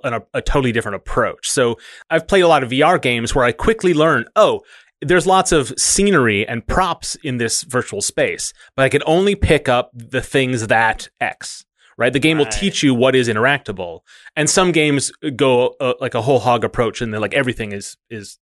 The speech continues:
Speaker 1: you know, uh, governed by physics, and some things, like, "Oh, that's definitely just molded into the wall. I can't, I can't tilt that picture on the wall," right? I
Speaker 2: Yeah.
Speaker 1: can't, I can't,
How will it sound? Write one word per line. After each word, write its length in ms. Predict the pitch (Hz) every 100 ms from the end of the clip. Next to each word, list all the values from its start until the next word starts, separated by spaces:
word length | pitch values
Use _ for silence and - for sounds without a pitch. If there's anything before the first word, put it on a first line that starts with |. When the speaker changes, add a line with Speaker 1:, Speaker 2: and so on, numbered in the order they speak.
| -
Speaker 1:
you 100 | 107
know, 240 | 87 92 _ _ _ -
uh, 300 | 104 98 107 131
governed 260 | 123 113 110
by 100 | -
physics, 380 | 127 110 110
and 100 | 127
some 140 | 120 123
things, 200 | 123 113
like, 120 | 120
"Oh, 60 | 151
that's 160 | 143
definitely 280 | - 147 139
just 200 | 123 -
molded 440 | 160 131 131 131 127
into 180 | 120 117
the 80 |
wall. 300 | 113 110 104
I 40 | 104
can't, 320 | - 110 - -
I 80 | 160
can't 260 | 175 180 -
tilt 220 | 196 165
that 180 | 135 -
picture 380 | 147 - 87 92
on 140 | 107
the 100 | 101
wall," 240 | 95 76
right? 120 | 98 123
I 40 | 120
Speaker 2:
Yeah. 80 |
Speaker 1:
can't, 220 | 113 135 - _ _ -
I 60 | 131
can't, 280 | 156 135